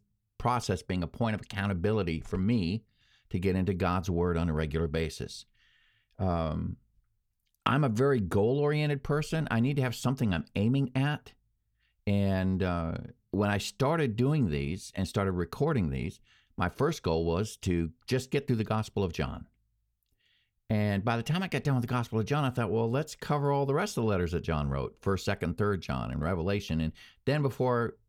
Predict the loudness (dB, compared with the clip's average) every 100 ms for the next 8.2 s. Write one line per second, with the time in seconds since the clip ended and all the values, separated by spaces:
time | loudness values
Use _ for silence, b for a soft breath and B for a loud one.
0 | _ _ 0 2 4 2 2 0 2 2
1 | 0 -6 -18 _ _ _ _ _ _ _
2 | _ _ _ _ 0 0 2 2 4 2
3 | 0 -2 0 0 0 0 0 0 0 -2
4 | -2 -6 -8 -14 _ -2 0 0 0 0
5 | 0 -2 -4 -8 -12 _ _ _ _ _
6 | -20 -12 -4 0 2 0 0 -4 -6 B
7 | B B 0 2 2 0 0 0 0 0
8 | -2 -2